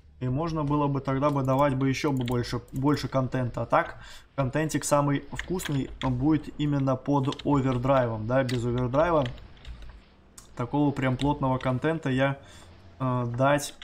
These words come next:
э, как будто бы не могу. А вот если у меня овердрайв будет уже под этой изидочкой, вот тогда начнется уже супер развалочка. Но здесь весь плюс того, что вы за счет, э, своей комбинации и,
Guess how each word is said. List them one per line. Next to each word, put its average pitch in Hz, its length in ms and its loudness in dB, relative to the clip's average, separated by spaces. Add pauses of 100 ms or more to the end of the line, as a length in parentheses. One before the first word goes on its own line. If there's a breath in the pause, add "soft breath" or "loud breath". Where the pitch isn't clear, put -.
(140)
э, 123 300 -2
как 127 220 0
будто 143 380 0
бы 135 400 0
не 135 300 0
могу. 131 580 0 (480 loud breath)
А 123 60 -2
вот 123 200 -2
если 143 260 2
у 139 60 0
меня 135 240 0
овердрайв 180 520 0
будет 143 280 0
уже 120 160 -2
под 120 180 -2
этой 123 260 0
изидочкой, 120 460 -4
вот 156 200 -4
тогда 139 360 0
начнется 131 500 -4
уже 123 340 0 (340 loud breath)
супер 143 360 0 (100)
развалочка. 127 720 2
Но 127 100 0
здесь 190 240 -2
весь 160 160 4
плюс 170 240 0
того, 196 320 2
что - 180 -2
вы 170 260 2 (420 loud breath)
за 135 160 0
счет, 160 320 0 (160)
э, 127 420 0
своей 143 300 0
комбинации 139 840 0 (120)
и, 143 220 2